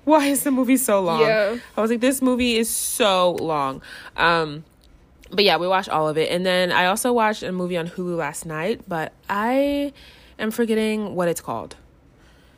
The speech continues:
Speaker 1: Ooh, it's, like, on the tip of my tongue, and I can't remember what it's called. But it was, like, it was, the acting in it was terrible, and there was Bruce Willis in it. He was, like, the only, like, A-list, I guess, like, actor that we knew, my mom and I knew.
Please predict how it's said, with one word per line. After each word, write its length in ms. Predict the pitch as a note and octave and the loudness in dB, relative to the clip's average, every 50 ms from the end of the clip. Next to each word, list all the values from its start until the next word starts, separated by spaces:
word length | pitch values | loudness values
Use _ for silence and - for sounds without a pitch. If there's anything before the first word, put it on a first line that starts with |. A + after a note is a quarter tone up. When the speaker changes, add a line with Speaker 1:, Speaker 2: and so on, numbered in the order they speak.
| _ - - - | _ -20 -10 -6
Speaker 1:
Ooh, 640 | G#3+ A3 A3 G#3+ G#3+ G#3 G3+ G3 G3 F#3+ F#3+ F#3 F#3 E3+ | -4 -2 -2 -2 -4 -4 -6 -6 -6 -6 -6 -6 -6 -6
it's, 100 | - - | -6 -6
like, 140 | A3+ G#3 G#3 | -6 -4 -4
on 80 | G3 | -2
the 80 | F3 E3 | -4 -4
tip 180 | - - G3+ F#3 | -4 -4 -2 -2
of 80 | F#3 | -2
my 140 | F#3 E3+ D#3+ | -2 -2 -6
tongue, 420 | - - E3+ D3+ D3 C#3+ D3 - - - | -6 -6 -6 -6 -6 -8 -10 -10 -12 -12
and 160 | - C#3 D#3 D3+ | -10 -8 -6 -6
I 120 | D3+ D3+ | -6 -8
can't 280 | D3+ - - E3+ D#3 C3 | -10 -10 -10 -8 -8 -8
remember 1200 | C#3+ D3+ D3 C#3+ D3 D3 C#3+ C#3 C#3 C3+ C3+ C3+ C3 C3 C3+ C3 C3 C3+ C3+ C3 C3 C3 B2+ C3 B2+ | -8 -8 -10 -10 -10 -12 -12 -10 -10 -10 -10 -10 -10 -10 -10 -10 -10 -10 -10 -10 -10 -10 -10 -12 -10
what 140 | B2+ A2+ G2+ | -10 -10 -8
it's 80 | - - | -8 -8
called. 340 | - - - E2 F#2+ - | -8 -8 -8 -8 -8 -8
But 160 | - D3 - - | -8 -8 -4 -4
it 100 | - G3 | -4 -2
was, 200 | A3 A#3+ A#3+ C4 | -2 -2 -2 0
like, 240 | C#4 C4 B3+ B3 - - - - - - - | 0 -2 -2 -4 -8 -20 -20 -20 -20 -20 -10
it 100 | - G3 | -6 -4
was, 180 | G3+ G3+ G3 F3+ | -4 -4 -4 -4
the 120 | - - | -4 -2
acting 460 | - D#3 F#3 F#3+ F#3+ - - C4 C4 | 0 2 0 0 -2 -2 -2 0 0
in 100 | C4+ C4+ | 2 0
it 80 | C4+ C4+ | 2 2
was 140 | B3+ A#3 - | 0 0 -2
terrible, 560 | - - G3+ E3+ E3 E3+ E3+ F#3+ G3 G3+ G3 - - - - - - - | -6 -8 -4 -4 -2 -2 -4 -4 -6 -6 -6 -10 -16 -20 -20 -20 -12 -6
and 240 | F#3+ G3 F#3 F#3 F3 | -4 -2 -2 0 0
there 80 | F#3 G3+ | 0 2
was 140 | G#3+ G#3 | 0 0
Bruce 300 | E3 - G3 F#3+ F3+ - | -4 -6 -8 -8 -6 -4
Willis 260 | F3 E3 E3 F3 F3 - | -2 0 0 0 0 -2
in 120 | G#3+ A3+ | -2 -4
it. 100 | A3+ D3 | -2 -2
He 80 | F3+ F3+ | -2 -2
was, 80 | F3 | -2
like, 120 | F#3 F3+ - | -4 -4 -6
the 100 | - - | -8 -6
only, 220 | - E3+ E3+ E3+ | -4 -2 -2 0
like, 260 | E3 D#3 D3+ D3 - - - - - - - - - | 0 0 0 -2 -4 -10 -20 -20 -20 -20 -20 -12 -6
A-list, 420 | - D3 D#3+ D#3 D#3+ D#3+ E3+ - E3 | -4 -2 -2 2 2 2 0 0 -2
I 80 | D3+ | -4
guess, 240 | D#3 D#3+ D3+ D#3 - | -2 -2 -4 -4 -4
like, 160 | D#3 D3 - - | -8 -8 -6 -2
actor 480 | - C3 B2+ C3+ - - - F3 D3+ D3+ | -2 0 0 -2 -4 -8 -8 -6 -6 -4
that 180 | D3 D3 B2 - | -4 -4 -6 -4
we 160 | D#3 D3+ D3 | -6 -8 -8
knew, 300 | C#3+ C#3 C#3 C#3 D3+ D#3 | -6 -6 -6 -6 -6 -4
my 120 | D3+ C#3 | -6 -6
mom 200 | C3+ C3+ C#3 C#3 | -6 -6 -8 -8
and 80 | C#3+ D3 | -6 -8
I 60 | D3+ | -6
knew. 260 | D#3+ E3+ F3 F#3 G3 | -4 -4 -4 -4 -4